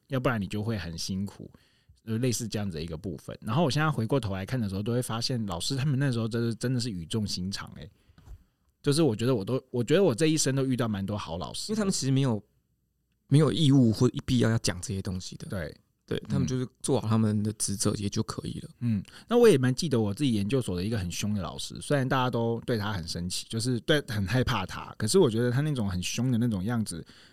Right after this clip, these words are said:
Speaker 1: 对我来说也影响很深。然后我对于那个，那个，就是心理学或者是心理概念这样子一个，怎么了？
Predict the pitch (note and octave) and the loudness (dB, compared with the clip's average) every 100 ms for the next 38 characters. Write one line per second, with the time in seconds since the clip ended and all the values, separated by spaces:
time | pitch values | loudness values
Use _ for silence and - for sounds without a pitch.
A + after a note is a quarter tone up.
0 | - G3 C3+ G#2 G#2 B2+ A2 F2+ G2+ F#2+ | 0 4 4 2 -2 0 0 -2 -4 -2
1 | G#2 D#2+ - E2+ E2 F2 - G#2 C#3 G#2+ | -4 -2 -2 -2 -6 -10 -10 -2 -2 -2
2 | F2+ C3 A#2 G2+ G2 A2 A2 F#2+ E2+ - | -2 0 2 2 0 0 -2 -4 -6 -10
3 | - - _ - A#2 G2+ F2 E2 D#2+ - | -20 -20 _ -6 -4 -2 -4 -4 -6 -10
4 | _ _ - A#2+ B2+ A2 G2+ - _ _ | _ _ -8 -4 -2 -4 -4 -10 _ _
5 | _ _ _ - G3 G3+ F3 G2+ - - | _ _ _ 2 4 6 4 2 0 -2
6 | F#2 F2+ F2+ F#2+ E3 C3 B2+ C#3+ C3+ C#3 | -2 -2 -4 -2 2 2 2 0 0 0
7 | G#2+ F2 - _ C#3+ A2+ B2+ A2 G#2+ A2 | 0 -4 -10 _ -2 0 0 0 -2 -4
8 | G2 G#2 F#2 _ _ _ _ _ _ - | -4 -6 -8 _ _ _ _ _ _ -6
9 | E2+ D#2 | -6 -6